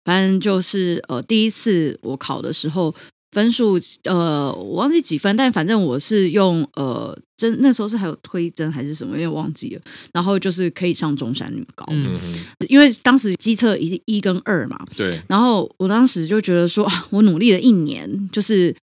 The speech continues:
Speaker 1: 我就觉得说，如果，就是我说不定我觉得我第二次可以考得更好。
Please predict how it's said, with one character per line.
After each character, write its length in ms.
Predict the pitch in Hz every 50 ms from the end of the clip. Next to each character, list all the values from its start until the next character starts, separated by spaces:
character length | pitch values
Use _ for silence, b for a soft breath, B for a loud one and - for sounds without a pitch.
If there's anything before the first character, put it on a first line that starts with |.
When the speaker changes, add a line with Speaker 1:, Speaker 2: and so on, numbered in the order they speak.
| B B B B B B
Speaker 1:
我 80 | - 185
就 140 | 214 262 277
觉 100 | 202 208
得 140 | 190 190 180
说， 220 | - 202 202 208
如 160 | 185 185 180
果， 260 | - 180 160 151 135 - _ _ _ _ -
就 80 | - 185
是 100 | 170 208
我 140 | 190 156 156
说 80 | - 185
不 60 | 202
定 120 | 220 202
我 140 | 170 - -
觉 100 | - 165
得 80 | 160 151
我 80 | 127 92
第 120 | - 214 214
二 100 | 170 165
次 120 | - -
可 140 | 175 - 147
以 20 | 135
考 160 | - - -
得 80 | - 175
更 140 | - 202 214 -
好。 220 | - - - -